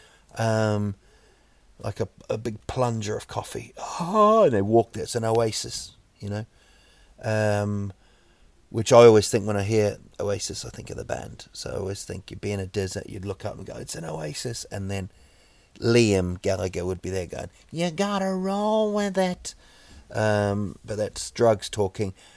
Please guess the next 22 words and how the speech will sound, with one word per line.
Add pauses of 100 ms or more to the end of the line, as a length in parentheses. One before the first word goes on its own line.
(340)
Um, (760)
very
funny
thing
I
pu-,
I
put
up
on
Facebook.
If
you
follow
me
on
Facebook,
I
hope
you
do, (580)
um,